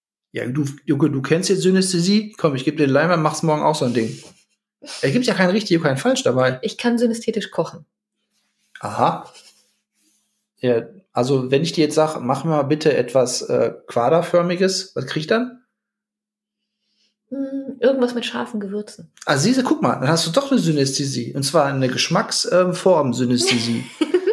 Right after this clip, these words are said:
Speaker 2: <laughs>
Speaker 1: Doch, guck mal, du bist halt nur nicht auf der Farbschiene und so. Enttarnt. Du gehörst auch zu den vier Prozent. Willkommen im Club.
Speaker 2: Vergiss es.
Speaker 1: Du willst gar nicht, ne?
Speaker 2: Nee.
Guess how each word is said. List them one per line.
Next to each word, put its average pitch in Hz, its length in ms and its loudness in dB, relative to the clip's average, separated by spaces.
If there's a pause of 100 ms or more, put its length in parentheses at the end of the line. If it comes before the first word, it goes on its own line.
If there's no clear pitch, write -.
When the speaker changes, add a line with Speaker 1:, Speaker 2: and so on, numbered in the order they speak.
Speaker 2:
<laughs> - 500 -20
Speaker 1:
Doch, - 280 -2 (100)
guck - 80 -8
mal, 170 100 2
du 147 80 -2
bist 165 200 -2
halt 156 140 2
nur 160 100 4
nicht 165 160 2
auf 143 100 0
der 135 140 2
Farbschiene 165 540 -2
und 151 120 -6
so. 196 280 -2 (1300)
Enttarnt. 127 640 -2 (100)
Du 131 120 -4
gehörst 120 220 2
auch 190 80 4
zu 185 140 -2
den 143 80 2
vier 131 200 0
Prozent. 123 420 -4
Willkommen 127 380 0
im 185 60 -2
Club. 269 180 0
Speaker 2:
Vergiss 190 340 -2
es. - 220 -20 (600)
Speaker 1:
Du 131 80 -6
willst - 240 0
gar 123 140 2
nicht, 117 180 -2
ne? 190 280 0
Speaker 2:
Nee. 185 220 -6